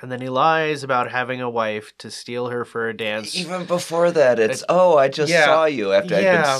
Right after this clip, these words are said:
Speaker 2: staring at you
Speaker 1: Right.
Speaker 2: from the next
Speaker 1: Oh,
Speaker 2: table over
Speaker 1: God.
Speaker 2: for five minutes.
Speaker 1: Yeah,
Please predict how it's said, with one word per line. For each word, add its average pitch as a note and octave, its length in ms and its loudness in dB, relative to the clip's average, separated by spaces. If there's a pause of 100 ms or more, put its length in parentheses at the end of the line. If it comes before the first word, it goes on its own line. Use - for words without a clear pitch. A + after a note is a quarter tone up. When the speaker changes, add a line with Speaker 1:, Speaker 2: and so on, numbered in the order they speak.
Speaker 2:
staring C3 440 2
at G2+ 220 0
you G2 120 0
Speaker 1:
Right. F#3+ 340 4
Speaker 2:
from G#2+ 220 -6
the A2+ 100 0
next F#3 140 2
Speaker 1:
Oh, F3+ 60 4
Speaker 2:
table D3 360 4
over G#2+ 300 2
Speaker 1:
God. - 40 -6
Speaker 2:
for E3+ 260 4
five C3+ 260 0
minutes. D3+ 460 -12
Speaker 1:
Yeah, E3 640 0